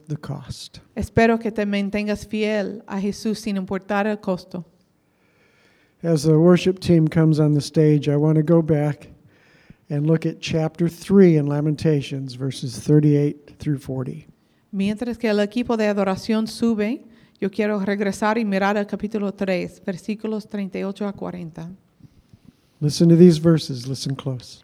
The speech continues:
Speaker 2: Escuchen bien estos versos.
Speaker 1: Is it not from the mouth of the Most High that both calamities and good things come? Why should any living man complain when punished for his sins?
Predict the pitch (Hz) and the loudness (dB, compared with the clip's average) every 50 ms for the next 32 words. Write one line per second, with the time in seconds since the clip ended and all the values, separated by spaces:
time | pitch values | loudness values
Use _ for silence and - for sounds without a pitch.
0 | - - 196 - - - 226 220 - 233 220 208 220 226 220 214 208 196 - - | -10 -10 -10 -8 -4 -4 -4 -2 -2 -2 0 0 0 -2 -2 -2 -4 -6 -6 -8
1 | 208 185 180 180 175 160 165 160 - - 170 170 - - - - - _ _ _ | -8 -8 -4 -4 -4 -4 -6 -10 -12 -12 -12 -12 -14 -18 -20 -20 -20 _ _ _
2 | _ _ _ _ _ _ _ _ _ _ _ _ _ _ _ _ _ _ _ _ | _ _ _ _ _ _ _ _ _ _ _ _ _ _ _ _ _ _ _ _
3 | _ _ _ _ _ _ - 190 185 160 196 214 220 190 196 208 226 254 233 - | _ _ _ _ _ _ 2 2 4 4 4 4 4 4 4 4 4 2 0 0
4 | - 208 202 190 185 170 180 180 180 180 190 190 196 175 151 160 156 156 165 165 | 2 4 6 6 6 6 6 6 6 4 4 4 0 -2 0 0 2 4 4 2
5 | 160 160 - - - 143 143 147 147 151 165 170 151 - _ _ _ _ _ _ | 2 0 -6 -12 -10 -8 -8 -6 -4 -4 -4 -6 -8 -10 _ _ _ _ _ _
6 | _ _ _ _ _ _ _ _ _ _ _ _ _ _ _ _ _ _ - 160 | _ _ _ _ _ _ _ _ _ _ _ _ _ _ _ _ _ _ -4 -4
7 | 165 165 160 147 180 185 180 175 - - - - 165 165 180 190 196 202 202 196 | -4 0 2 4 6 6 4 2 -2 -6 -4 -4 -2 0 2 2 4 4 2 0
8 | - 208 208 196 190 165 - - - - 202 185 208 220 214 202 180 151 170 214 | 2 0 0 2 0 -2 -4 -10 -6 -2 2 2 4 4 4 2 2 4 6 6
9 | 233 185 156 147 185 185 196 214 214 202 185 - - - 165 170 185 202 220 214 | 6 4 2 2 4 4 6 6 4 2 -2 -2 -2 -2 0 0 0 0 -2 -4
10 | 208 - _ _ _ _ _ _ _ _ _ _ _ _ _ _ _ _ _ _ | -6 -10 _ _ _ _ _ _ _ _ _ _ _ _ _ _ _ _ _ _
11 | _ _ _ _ _ _ _ _ - - 190 220 262 262 269 240 - - 220 202 | _ _ _ _ _ _ _ _ 2 4 6 6 6 6 4 2 2 2 2 2
12 | 196 - 302 240 233 247 262 262 254 247 247 247 208 233 214 202 202 196 202 208 | 2 2 2 2 4 4 6 6 6 8 8 8 8 8 6 6 6 4 4 4
13 | 208 190 175 165 165 151 - 170 165 160 147 - - 208 208 208 202 170 156 151 | 4 4 4 2 0 -2 -2 -2 -2 -2 -4 -4 0 2 2 4 4 2 2 0
14 | 147 147 131 147 156 151 147 - - - 190 190 175 156 147 151 - - - - | -2 -4 -4 -4 -4 -4 -4 -6 -6 -4 -2 0 0 0 -2 -4 -6 -8 -12 -10
15 | - 160 156 160 151 139 151 151 143 139 - - - 143 135 131 120 117 113 135 | -6 -2 0 0 0 0 0 -2 -2 -4 -6 -6 -6 -6 -6 -6 -10 -12 -16 -18
16 | 147 - - - - | -18 -18 -18 -20 -20